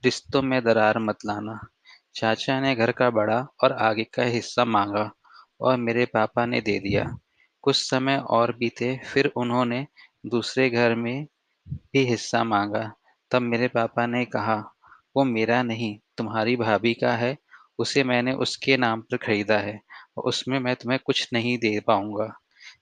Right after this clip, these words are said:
चाचा को लगा उनके साथ धोखा हुआ है और हिस्सा ना देने का बहाना ही है, सो उन्होंने कह दिया, "हमारा रिश्ता खत्म।" बाद में जब माँ और पापा अकेले थे,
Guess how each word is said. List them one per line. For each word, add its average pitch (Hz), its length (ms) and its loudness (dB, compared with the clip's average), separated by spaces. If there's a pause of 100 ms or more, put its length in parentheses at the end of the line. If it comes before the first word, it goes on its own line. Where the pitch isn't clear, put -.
चाचा 113 380 0
को 135 160 -2
लगा 127 300 2
उनके 120 440 -2
साथ 123 240 0
धोखा 110 380 -2
हुआ 107 380 -2
है 117 160 -10 (600)
और 117 200 2
हिस्सा 117 520 -2
ना 127 180 2
देने 113 440 -4 (460)
का 127 120 2
बहाना 110 520 0
ही 120 200 -2
है, 104 240 -8 (380)
सो 127 300 0
उन्होंने 123 380 -4
कह 117 280 4
दिया, 107 340 0 (520)
"हमारा 117 360 4
रिश्ता 127 400 2
खत्म।" 110 440 -4 (480)
बाद 113 400 2
में 135 200 -2
जब 135 160 2
माँ 117 360 0
और 127 220 -2
पापा 117 400 0
अकेले 120 640 0
थे, 120 380 -4